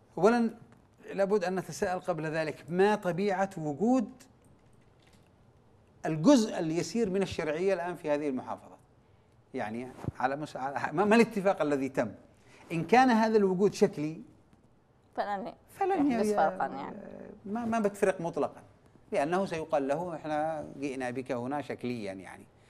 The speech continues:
Speaker 1: أما إذا عادت و-، و-، وهو إلى الآن لم تعد الشرعية حقيقة إلى هذه المحافظات كشرعية، كمؤسسات.
Speaker 2: نعم.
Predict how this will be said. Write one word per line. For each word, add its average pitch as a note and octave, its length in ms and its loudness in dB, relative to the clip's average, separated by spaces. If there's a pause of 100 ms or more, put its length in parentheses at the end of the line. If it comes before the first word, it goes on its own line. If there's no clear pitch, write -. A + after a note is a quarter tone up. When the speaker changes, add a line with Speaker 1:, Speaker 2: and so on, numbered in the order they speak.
(280)
Speaker 1:
أما C4+ 200 6
إذا G3 200 4
عادت D3 460 4
و-، - 20 -6
و-، F#3+ 420 0
وهو G3 360 6 (260)
إلى A#3+ 160 8
الآن A3+ 300 4
لم A#3 120 6
تعد E3+ 260 4
الشرعية D3+ 500 -2
حقيقة C3 540 -4
إلى C3 240 -6
هذه B2 460 -8 (220)
المحافظات G#2 580 -8 (360)
كشرعية، C#3+ 500 -2
كمؤسسات. C#3+ 640 -2
Speaker 2:
نعم. - 180 -20